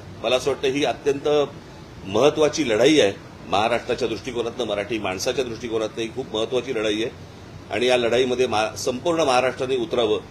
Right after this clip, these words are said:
असं मी स-, महाराष्ट्राला आवाहन करीन. सहा तारखेला सकाळी दहा वाजता गिरगाव चौपाटीवरून हा मोर्चा निघेल. बाकीच्या सगळ्या राजकीय पक्षांशी माझी चर्चा होईल.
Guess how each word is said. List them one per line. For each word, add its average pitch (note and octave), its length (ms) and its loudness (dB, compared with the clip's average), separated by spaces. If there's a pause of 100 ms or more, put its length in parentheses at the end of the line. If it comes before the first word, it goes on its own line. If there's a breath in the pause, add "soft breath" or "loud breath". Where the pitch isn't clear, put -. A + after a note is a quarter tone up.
(140)
असं G#2+ 180 -6
मी A2+ 260 -2 (240)
स-, - 40 -12 (180)
महाराष्ट्राला G#2 500 0
आवाहन G#2+ 320 2
करीन. C3 240 -2 (1200)
सहा C3+ 260 6
तारखेला B2+ 380 2
सकाळी B2 340 -2
दहा A2+ 220 6
वाजता G2+ 280 0 (340)
गिरगाव A2+ 280 2
चौपाटीवरून G#2+ 520 -2
हा G#2+ 120 -4
मोर्चा F#2+ 300 -4
निघेल. G2+ 200 -4 (1200)
बाकीच्या G#2+ 320 -2
सगळ्या G#2 220 -2 (260)
राजकीय G2 260 -4
पक्षांशी G2 440 -6
माझी G2 240 -8
चर्चा F2+ 320 -6
होईल. E2 180 -10